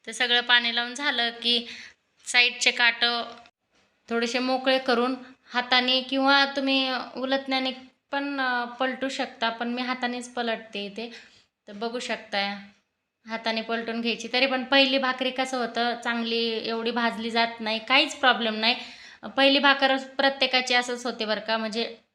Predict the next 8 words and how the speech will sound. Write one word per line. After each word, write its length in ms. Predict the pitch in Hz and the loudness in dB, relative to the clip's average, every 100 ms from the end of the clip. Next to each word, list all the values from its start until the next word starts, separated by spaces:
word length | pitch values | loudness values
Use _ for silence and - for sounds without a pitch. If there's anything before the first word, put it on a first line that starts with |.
| _ 233 | _ -14
भाजली 420 | 233 233 233 262 | -6 -6 -6 -2
जात 260 | 247 240 | 0 0
नाही, 320 | 233 220 214 202 - - | 0 0 0 -4 -18 -10
अ, 180 | 202 208 240 | -8 -4 0
तवा 200 | 233 233 | 2 4
जास्त 360 | 233 226 - | 2 0 -4
गरम 400 | 226 233 233 233 | -2 2 2 0
नसल्यामुळे. 500 | 226 226 208 202 220 | -2 -2 -4 -2 -4